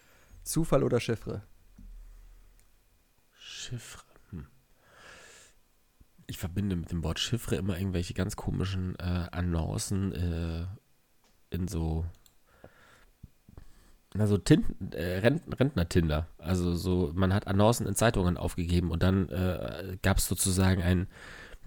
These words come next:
Speaker 2: gab's immer so eine Chiffrenummer, unter der man sich wenden, wenden
Speaker 1: Hm.
Speaker 2: konnte.
Speaker 1: Hm.
Speaker 2: Langer, Mann mit Pferdeschwanz, Frisur egal, Chiffre siebzehn dreiundzwanzig.
Speaker 1: Ja.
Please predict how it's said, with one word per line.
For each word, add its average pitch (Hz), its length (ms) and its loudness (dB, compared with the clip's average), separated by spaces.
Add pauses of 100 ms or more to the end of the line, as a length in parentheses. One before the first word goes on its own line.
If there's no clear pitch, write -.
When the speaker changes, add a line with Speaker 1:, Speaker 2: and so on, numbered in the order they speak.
Speaker 2:
gab's 101 160 8
immer 107 160 10
so 104 60 10
eine 95 120 10
Chiffrenummer, 92 680 8
unter 87 160 6
der 90 140 8
man 87 140 8
sich 90 180 2
wenden, 95 420 2
wenden 98 200 4
Speaker 1:
Hm. 147 60 6
Speaker 2:
konnte. 73 340 0 (200)
Speaker 1:
Hm. 123 400 -2 (760)
Speaker 2:
Langer, 120 420 8 (1080)
Mann 131 240 12
mit 120 160 12
Pferdeschwanz, 120 500 8
Frisur 113 360 6
egal, 101 540 4
Chiffre - 880 2
siebzehn 104 440 -2
dreiundzwanzig. 80 800 -2 (600)
Speaker 1:
Ja. 120 300 8